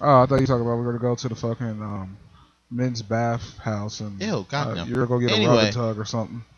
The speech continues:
Speaker 1: I was gonna sit out in the car and drink my Slurpee.
Speaker 2: I, I'm DeLorean, everybody.
Speaker 1: And I'm Anthony, A K A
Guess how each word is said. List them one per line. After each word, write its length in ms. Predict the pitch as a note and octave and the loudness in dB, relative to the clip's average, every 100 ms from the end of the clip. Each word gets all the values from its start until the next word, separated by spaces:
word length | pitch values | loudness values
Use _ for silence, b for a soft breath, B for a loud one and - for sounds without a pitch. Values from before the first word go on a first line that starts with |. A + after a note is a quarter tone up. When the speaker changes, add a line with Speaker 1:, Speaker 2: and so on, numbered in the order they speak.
| _ _ - | _ _ -10
Speaker 1:
I 100 | A#2 | -8
was 100 | A#2+ | -6
gonna 120 | A2 | -6
sit 140 | B2 | -6
out 80 | A#2+ | -6
in 40 | A2 | -4
the 40 | |
car 180 | A#2 A2+ | -4 -4
and 80 | G#2 | -6
drink 180 | A2 G#2+ | -10 -10
my 80 | G#2+ | -10
Slurpee. 460 | G#2+ G#2 G#2 G#2+ G#2 _ _ _ _ _ - _ _ _ _ _ _ _ _ F3 | -6 -8 -6 -8 -8 _ _ _ _ _ -20 _ _ _ _ _ _ _ _ 0
Speaker 2:
I, 140 | F#3+ - | 0 2
I'm 240 | F#3 F#3+ D3+ | 2 2 2
DeLorean, 460 | C#3+ C3+ A2 G#2 | 2 4 2 2
everybody. 460 | G2 F#2 F#2 F#2 G2 - _ _ _ | -2 0 0 -2 -8 -20 _ _ _
Speaker 1:
And 140 | B2 | 0
I'm 220 | C#3 D3+ D3 | 4 4 4
Anthony, 600 | E3+ E3 D#3 D3+ D#3+ D#3 b - | 0 0 0 0 -2 -4 b -6
A 160 | D#3+ D#3+ | -2 0
K 680 | - D#3 C#3 F#2+ D#3 | 2 2 2 2 4
A 0 | D#3+ | 6